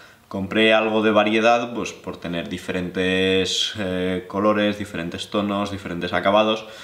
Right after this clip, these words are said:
y sobre todo, pues por si tuviera ocasión de utilizarlos con los cuchillos que estoy restaurando, pues así tenía algo de variedad para elegir. Como veis, son mangos que en apariencia, pues bueno, son muy bonitos y esto en foto queda bastante bien.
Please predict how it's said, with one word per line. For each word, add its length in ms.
y 120
sobre 300
todo, 360
pues 160
por 160
si 100
tuviera 340
ocasión 480
de 60
utilizarlos 800
con 160
los 80
cuchillos 460
que 100
estoy 180
restaurando, 680
pues 140
así 220
tenía 400
algo 340
de 80
variedad 500
para 200
elegir. 420
Como 240
veis, 320
son 160
mangos 320
que 80
en 80
apariencia, 640
pues 140
bueno, 200
son 220
muy 140
bonitos 640
y 80
esto 180
en 100
foto 640
queda 220
bastante 440
bien. 260